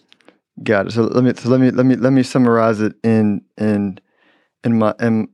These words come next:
it, and it may be technically incorrect, but let me know if I get the analogy right. 'Cause, so Unchained Capital, which is a, um, you know,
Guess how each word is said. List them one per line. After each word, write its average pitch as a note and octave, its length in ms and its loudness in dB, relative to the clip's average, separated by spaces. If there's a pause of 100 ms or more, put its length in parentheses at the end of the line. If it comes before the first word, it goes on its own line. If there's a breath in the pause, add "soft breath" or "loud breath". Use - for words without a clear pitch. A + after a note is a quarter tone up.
it, A#2 160 -4 (100)
and A#2 140 -2
it A2+ 40 0
may B2+ 200 2
be A#2 400 0 (360)
technically A#2 540 -4
incorrect, G#2+ 640 0
but - 200 -6
let A2 160 -2
me A2+ 80 2
know G#2+ 140 2
if G2+ 100 -4
I A2 60 -4
get G#2 200 -6
the G#2+ 120 -2
analogy G2+ 540 -2
right. F#2+ 400 -2 (640 soft breath)
'Cause, G2+ 320 -4
so G#2 380 -2 (200)
Unchained C3 480 2
Capital, G#2+ 680 0
which A2+ 320 -2
is G#2+ 140 -2
a, G2+ 500 2 (1000 soft breath)
um, F#2+ 680 -4 (500)
you A2 80 -2
know, G2 240 0